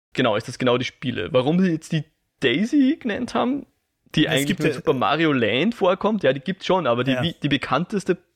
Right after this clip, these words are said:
Speaker 1: Prinzessin ist die Toadstool, beziehungsweise Peach, je nachdem. Ich glaub,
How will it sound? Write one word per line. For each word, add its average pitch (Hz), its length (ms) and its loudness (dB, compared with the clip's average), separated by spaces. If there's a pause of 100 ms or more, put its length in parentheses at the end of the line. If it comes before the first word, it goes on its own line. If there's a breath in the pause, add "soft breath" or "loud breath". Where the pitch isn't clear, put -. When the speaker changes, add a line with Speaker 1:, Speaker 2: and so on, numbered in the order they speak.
(360)
Speaker 1:
Prinzessin 160 480 0
ist 143 200 -6
die 147 80 -10
Toadstool, 156 680 2
beziehungsweise 131 580 0 (200)
Peach, 175 340 -2
je 135 80 -2
nachdem. 135 420 0 (460 loud breath)
Ich - 60 -18
glaub, - 320 2